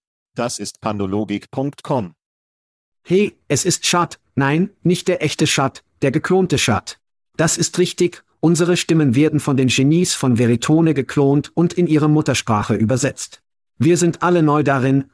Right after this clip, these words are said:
Speaker 2: also würden wir uns über Ihr Feedback und Ihre Vorschläge freuen. Kommt die Lieferung und der Kontext gut ab? Was ist mit Geschwindigkeit? Zu schnell?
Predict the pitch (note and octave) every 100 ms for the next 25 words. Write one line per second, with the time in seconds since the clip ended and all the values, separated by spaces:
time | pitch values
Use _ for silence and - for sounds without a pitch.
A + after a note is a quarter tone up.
0 | - D#3 D3+ D#3+ D3+ F3 D#3+ D#3 E3 -
1 | D#3+ E3+ E3 C#3+ E3+ D#3+ - C3+ - D3
2 | C#3+ D3+ D#3 F3 E3+ - A2+ A2+ - A#2+
3 | G#2+ F#2 _ _ _ - G3 G#3+ F3+ C3
4 | C#3+ - C#3 E3 F3 D#3 C#3+ C3+ C3 A#2
5 | B2+ - - C#3 - D3 - _ _ _
6 | _ E3+ G#3 D#3 - D3+ C#3+ C#3+ E3+ G3
7 | C#3 - A#2+ G#2 - - _ _ - -
8 | D3 D3+ D#3 F#3